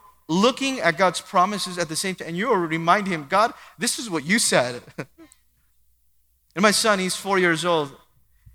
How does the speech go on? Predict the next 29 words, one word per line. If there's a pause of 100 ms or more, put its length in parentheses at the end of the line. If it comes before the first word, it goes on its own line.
(560)
and
every
time
I
say
something,
he
is
so
quick
to
remind
me
what
I
said. (800)
If
I
promise
we're
gonna
do
so,
he
will
remind
me
what
I,